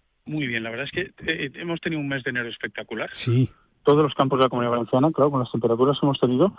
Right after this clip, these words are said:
Speaker 2: Increíble,
Speaker 1: La gente,
Speaker 2: claro.
Speaker 1: claro, ha, ha, ha venido a jugar a golf y hablo de muchos extranjeros, ¿eh? Ya, ya sabes que nosotros somos una zona de, de green fees y estamos bastante contentos. El hotel este año se ha comportado de maravilla para ser el primer año completo y las perspectivas para este dos mil veintitrés,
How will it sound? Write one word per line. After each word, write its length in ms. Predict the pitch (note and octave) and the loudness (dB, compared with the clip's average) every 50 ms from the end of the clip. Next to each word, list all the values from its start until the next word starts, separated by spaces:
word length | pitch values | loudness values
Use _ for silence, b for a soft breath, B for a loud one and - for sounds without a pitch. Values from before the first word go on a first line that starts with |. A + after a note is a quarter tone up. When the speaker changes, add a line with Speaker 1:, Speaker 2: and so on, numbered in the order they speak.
| - | -4
Speaker 2:
Increíble, 480 | E3+ D3+ C3 C#3+ C3 C3+ C#3+ D3+ C#3+ D3 | -4 -2 0 2 4 4 4 6 4 4
Speaker 1:
La 60 | A2+ | 2
gente, 360 | - C#3 C#3 D3 D3+ D#3+ F3 - - - - - - - | 0 -2 2 4 4 2 2 0 -8 -14 -16 -16 -16 -4
Speaker 2:
claro. 260 | - - A#2+ A#2 A#2+ B2 | 0 0 2 2 0 0
Speaker 1:
claro, 60 | C3 | 0
ha, 80 | C3 | -2
ha, 480 | B2+ - C3+ C3 - - B2+ A#2+ B2 C3+ | 0 2 0 2 2 2 2 4 4 2
ha 40 | C3+ C3 | 2 2
venido 320 | C#3 C#3 C#3 C3+ C3+ D3 | 2 2 4 6 6 6
a 20 | C#3+ | 4
jugar 200 | - C3+ B2 A#2+ | 4 4 2 4
a 40 | A2 | 4
golf 180 | C3+ F#3 F#3 - - - | 2 2 2 -2 -6 -2
y 100 | - B2 | 2 2
hablo 180 | B2+ B2+ C3+ C3+ | 4 4 4 4
de 100 | C#3 B2+ | 4 4
muchos 280 | C3 D#3 - D#3+ C#3 B2 | 2 2 4 2 2 2
extranjeros, 520 | B2+ C3 C3 A#2+ - - E3 C3 G#2+ B2 | 2 0 0 0 0 0 0 0 0 0
¿eh? 120 | C3+ D3+ C#3+ | -2 -2 0
Ya, 240 | A#2 A#2 A2+ A#2+ A#2+ - - - - | 2 2 2 2 2 -4 -8 -4 -2
ya 100 | C3+ B2 | 0 2
sabes 220 | - C#3+ D3 C#3 | 4 2 2 2
que 60 | - C#3 | 2 0
nosotros 220 | B2+ B2+ B2 C#3 | 0 2 0 0
somos 200 | D3 C#3+ C3 B2 | 0 0 -2 -2
una 140 | - - - | -6 -10 -6
zona 180 | - C#3+ C#3 C#3 | 0 2 2 4
de, 220 | C3 B2+ B2 A#2+ B B B B B B B B B B B - | 4 2 2 0 B B B B B B B B B B B 0
de 120 | C3 B2+ B2 | 4 4 6
green 180 | C3+ E3 D#3+ | 6 6 6
fees 240 | - - A3 B3+ - - - B B B B B B B B | 6 4 4 4 2 0 -6 B B B B B B B B
y 120 | - D#3+ | 0 0
estamos 280 | D3+ - C3 C3+ C#3+ C#3 | 2 4 4 4 4 2
bastante 320 | C3 A#2+ - C#3 C3 C#3 | 0 2 2 2 4 4
contentos. 440 | B2 B2+ A#2 A2+ A#2 G#2+ G#2 G#2+ G2 - | 2 2 2 2 2 0 0 0 0 2
El 80 | A#2+ A2+ | 4 4
hotel 260 | A2+ - C#3 C#3+ C#3+ | 6 6 4 4 4
este 160 | C#3+ - - | 2 0 2
año 160 | D3+ D3+ C#3+ C3 | 2 2 2 2
se 40 | C#3 | 0
ha 20 | |
comportado 580 | B2+ C#3 C3+ C3+ B2+ B2+ - C3+ B2+ C3 C3+ C3 | -2 -2 -2 -2 -2 2 2 2 4 2 0 -2
de 140 | C3 B2+ C3 | -2 0 0
maravilla 400 | B2 A#2+ A#2+ B2 C3+ C#3+ C#3 C3+ | 2 4 4 4 4 4 4 4
para 180 | B2 A#2+ A#2+ A#2+ - | 4 4 2 2 -2
ser 120 | - C3+ C3+ | -4 -2 -4
el 80 | C3 | -2
primer 260 | - B2 B2 C3+ C3 | -2 -2 -2 0 2
año 180 | C3+ C3+ C3+ C3+ | 2 0 0 -2
completo 520 | C#3 C#3 C#3+ D#3 E3 D#3+ - F#3+ A3+ - B B B B B B B B B _ | -4 -2 0 2 2 4 4 2 2 0 B B B B B B B B B _
y 80 | - B2+ | -2 0
las 140 | A#2+ A#2 - | 2 2 2
perspectivas 500 | - C3 A#2 - A#2+ A2+ - B2+ C3 C3 - | 0 -2 0 0 -2 2 4 4 4 4 4
para 120 | - C3+ | 0 0
este 120 | - - C3+ | 2 2 2
dos 120 | C3+ B2 C3+ | 2 2 2
mil 120 | C3+ C3 | 0 2
veintitrés, 400 | C3+ C3+ A#2+ B2+ A#2+ - E3 - | 2 2 0 0 2 2 2 2